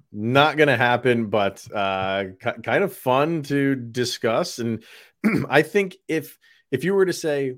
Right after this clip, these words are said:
which team, like, w-, would, would be more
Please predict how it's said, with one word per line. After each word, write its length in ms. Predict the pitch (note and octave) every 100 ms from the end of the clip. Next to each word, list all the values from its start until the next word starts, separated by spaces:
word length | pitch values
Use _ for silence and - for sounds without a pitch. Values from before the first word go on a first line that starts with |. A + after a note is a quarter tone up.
| -
which 360 | B2 D3 -
team, 580 | - C3+ C3 C3 C3 B2+ - _ _
like, 160 | A2 G2+
w-, 160 | G#2+ - _ A#2+
would, 320 | A#2 A#2+ A#2
would 220 | A#2 G#2
be 100 | A#2
more 680 | A#2+ B2 C3+ D3 C#3+ C3+ B2